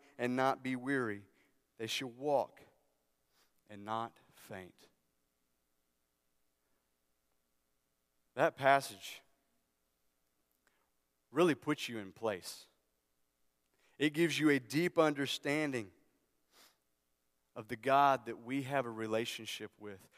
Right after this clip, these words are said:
the one that we worship, and helps me better understand who I am in relation to him. And that passage closes out with that word wait,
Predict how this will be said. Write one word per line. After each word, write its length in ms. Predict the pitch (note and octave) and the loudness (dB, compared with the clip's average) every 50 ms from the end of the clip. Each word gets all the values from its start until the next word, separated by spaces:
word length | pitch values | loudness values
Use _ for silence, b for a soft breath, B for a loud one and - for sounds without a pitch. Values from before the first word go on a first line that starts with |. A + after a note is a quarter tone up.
| b b b | b b b
the 100 | A#2+ A#2 | -4 -4
one 340 | A2+ A#2+ C3 C3+ C#3 C#3+ C3+ | 0 4 4 4 4 4 0
that 140 | B2+ A#2 | -2 -4
we 100 | B2+ B2+ | -4 -6
worship, 500 | B2 A2+ A#2 A#2+ B2 A#2+ - - A2 G#2 - _ _ _ _ _ _ _ _ _ _ _ _ _ _ b b b b | -6 -4 -2 -2 -2 -2 -4 -8 -10 -12 -14 _ _ _ _ _ _ _ _ _ _ _ _ _ _ b b b b
and 120 | - B2+ C3 | -4 0 2
helps 320 | D3+ D#3+ D#3 - - b b b b b | 4 2 2 0 -4 b b b b b
me 340 | - C3 C3+ D3+ E3+ F#3+ F3+ | -12 -2 4 6 6 6 6
better 360 | D3 B2+ C#3+ D3 D3+ C#3+ D3+ | 8 10 12 12 12 10 6
understand 680 | - D3+ D3 D3 D3 C3+ - - D#3 D#3 D3+ C#3+ C3 A2+ b b b _ | 0 -2 -2 -2 -4 -4 -4 -4 -2 -2 -2 -2 -4 -6 b b b _
who 280 | D#3+ F3 F#3 F#3 F3 | 0 2 6 8 10
I 160 | E3+ E3+ E3 E3 | 10 10 10 8
am 400 | D3+ D3+ D#3+ E3 E3+ D#3+ C#3+ B B B B | 4 2 2 4 4 4 2 B B B B
in 160 | C#3 C#3+ D3 | -2 0 2
relation 520 | D3 D#3 D3 D#3 D#3 D#3 D3+ - - D3 C#3 | 4 4 6 6 6 6 4 2 -2 -4 -4
to 100 | C3+ C#3+ | -4 -4
him. 400 | C3+ B2+ D3 D3+ D3+ C#3+ B2 A2 - _ _ _ _ _ _ _ _ _ _ _ _ _ _ _ _ _ _ _ _ _ _ _ _ _ b b b b | -4 -2 -2 -2 -2 -2 -4 -8 -14 _ _ _ _ _ _ _ _ _ _ _ _ _ _ _ _ _ _ _ _ _ _ _ _ _ b b b b
And 100 | - C3+ | 0 0
that 120 | D3+ D#3 - | 0 0 2
passage 420 | C#3 E3+ E3 E3 - D#3+ D3+ C#3 | 2 2 2 2 2 0 -4 -4
closes 420 | - - D#3+ D#3+ D3+ C#3 C#3 C3+ D#3 | 2 4 4 4 4 2 -2 0 2
out 220 | D#3+ D#3 D#3 - B B B - | 4 4 2 0 B B B -8
with 160 | D3 C#3+ - | -6 -2 4
that 200 | D#3+ D#3 - D3 | 4 4 6 6
word 340 | D3+ D#3 D3+ D3 C#3 C3 B2 | 6 6 6 6 6 2 0
wait, 400 | C#3 D3 D3 D3 C#3 A#2+ - | 2 2 4 2 2 -2 -8